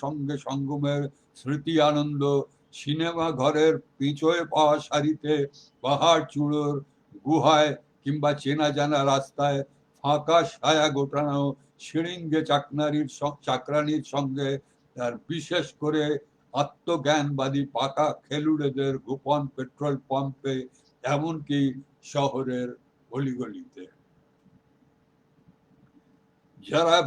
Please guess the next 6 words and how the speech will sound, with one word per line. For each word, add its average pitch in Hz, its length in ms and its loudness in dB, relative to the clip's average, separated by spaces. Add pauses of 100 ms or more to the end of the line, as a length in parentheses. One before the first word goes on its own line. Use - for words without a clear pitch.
(120)
বিশাল 165 460 4 (180)
নোংরা 156 380 2 (180)
সিনেমায় 156 600 0 (380)
অদৃশ্য 147 480 -2 (160)
হয়ে 156 240 6
গিয়েছে 131 360 -2